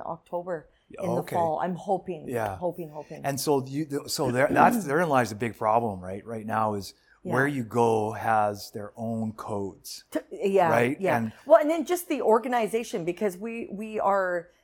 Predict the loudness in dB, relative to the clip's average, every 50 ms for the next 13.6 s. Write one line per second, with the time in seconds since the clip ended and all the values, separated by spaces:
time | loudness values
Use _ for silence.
0 | _ -2 -2 -2 -2 -6 -2 2 2 2 4 4 4 4 4 2 0 -2 -2 0
1 | 0 0 -2 -4 -4 -2 -2 -2 -2 -4 -6 -6 -6 -4 -4 -6 -6 -4 -4 -2
2 | -2 -2 0 0 0 0 -2 -4 -10 _ _ _ _ _ -2 0 0 2 2 0
3 | -2 -4 -6 -8 -8 -8 -8 -8 -8 -8 -10 -10 -10 -4 -2 -2 0 0 -2 0
4 | 0 2 2 2 2 2 0 0 0 -2 -2 -2 -4 -4 -4 -6 -4 -4 0 2
5 | 4 4 4 2 0 -2 0 2 0 0 0 -6 -8 -6 -6 -6 -6 -8 -8 -10
6 | -12 -14 -14 -14 -14 -16 _ -6 -2 -2 -2 0 -2 -4 -4 -6 -10 -12 -14 -14
7 | -12 -10 -10 -8 -8 -8 -4 -2 -2 0 0 -2 -4 -4 -6 -8 -8 -10 -10 -12
8 | -12 -12 -10 -8 -8 -6 -6 -6 -6 -2 -2 -2 2 4 4 4 4 2 2 0
9 | 0 0 0 -2 -2 -4 -4 -6 -10 -10 -10 -4 0 2 2 2 2 0 -4 -12
10 | -14 -12 -12 -8 -8 -6 -6 -4 -6 -6 -6 -8 -8 -8 -4 -4 -2 0 2 0
11 | 2 2 2 2 2 2 2 2 0 0 0 0 -4 -2 -2 -2 -2 -2 -4 -8
12 | -8 -6 -4 -4 -4 -4 -4 -6 -6 -8 -8 -8 -6 0 4 4 6 6 6 4
13 | 2 0 -2 0 0 2 2 2 0 -2 -6 -12